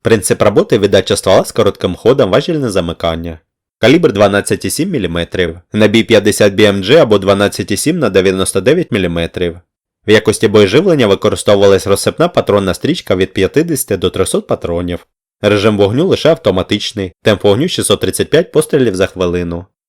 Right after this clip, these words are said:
М два широко застосовувався в авіації в роки Другої світової війни, зокрема в одному літаку Б сімнадцять використовувались тринадцять одиниць цих кулеметів. Крім того, він встановлювався на танках і на джипах Вілліс. Прицільна дальність пострілу — одна тисяча вісімсот тридцять метрів.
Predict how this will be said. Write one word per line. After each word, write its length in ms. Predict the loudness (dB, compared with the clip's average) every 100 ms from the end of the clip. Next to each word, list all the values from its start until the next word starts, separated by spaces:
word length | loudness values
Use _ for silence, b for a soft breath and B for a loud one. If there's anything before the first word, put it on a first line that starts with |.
| _ _ _ -2
М 140 | 0
два 160 | 2 2
широко 400 | 2 2 2 2
застосовувався 800 | 2 0 0 2 2 2 0 0
в 60 |
авіації 460 | 2 2 2 0 2
в 60 |
роки 260 | 2 2 0
Другої 260 | 2 2 0
світової 520 | 0 0 2 2 2
війни, 420 | 0 -2 -4 -6
зокрема 440 | -6 -4 0 0 4
в 60 |
одному 360 | 4 2 2 0
літаку 380 | 0 -2 -2 0
Б 160 | 0
сімнадцять 540 | 0 -2 -2 -4 -4 -4
використовувались 720 | -4 -2 -2 0 2 2 0
тринадцять 540 | 0 0 0 0 -2 -2
одиниць 420 | -2 -2 -2 -4
цих 200 | -6 -4
кулеметів. 720 | -4 -2 -4 -6 -8 -12 _ _ _ _ _ -2
Крім 220 | 0 4
того, 260 | 4 4
він 100 | 2
встановлювався 800 | 0 -2 0 2 4 4 2 0
на 120 | -2
танках 440 | 0 -2 0 -4 -2
і 20 |
на 120 | -4
джипах 400 | -2 -4 -4 -4
Вілліс. 420 | -4 -4 -6 -8 -20 _ _
Прицільна 520 | -2 0 0 2 2
дальність 340 | 2 2 0 -2
пострілу — 380 | -2 0 2 4
одна 200 | 2 -2
тисяча 420 | -4 -6 -4 -2
вісімсот 420 | -2 -4 -6 -6
тридцять 340 | -4 -6 -8 -6
метрів. 420 | -6 -4 -6